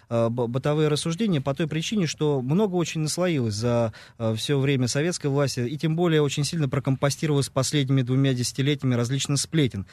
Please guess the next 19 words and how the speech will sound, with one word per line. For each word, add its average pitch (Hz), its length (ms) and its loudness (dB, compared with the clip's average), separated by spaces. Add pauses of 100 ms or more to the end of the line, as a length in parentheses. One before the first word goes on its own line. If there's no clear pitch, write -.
(240)
По 151 60 4
этой 190 220 4
причине, 190 340 2
безусловно, 156 680 2
никакого 131 480 0
профицита 139 500 -2
графа 131 320 0
"национальность" 135 560 0
нигде, 147 400 2
ни 113 100 0
в 120 60 -2
одной 135 220 0
даже 127 220 0
национальной 131 480 0
республике, 123 600 -2 (320)
э, 117 260 0 (160)
давать 131 420 2
не 131 100 2
должна. 127 580 2